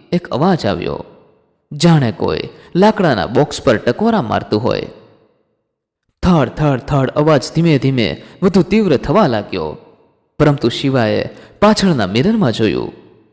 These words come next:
પરંતુ ત્યાં કંઈ દેખાયું નહીં. શિવા ટ્રકની અંદર બેઠો હતો. તેના હાથ ધ્રુજી રહ્યા હતા અને હૃદય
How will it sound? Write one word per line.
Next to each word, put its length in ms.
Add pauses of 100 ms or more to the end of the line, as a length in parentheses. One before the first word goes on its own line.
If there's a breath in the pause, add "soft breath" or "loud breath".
(160)
પરંતુ 340
ત્યાં 500
કંઈ 220
દેખાયું 500
નહીં. 340 (840)
શિવા 360
ટ્રકની 380
અંદર 260
બેઠો 360
હતો. 400 (560)
તેના 180
હાથ 340 (340)
ધ્રુજી 300
રહ્યા 300
હતા 380 (500)
અને 160
હૃદય 320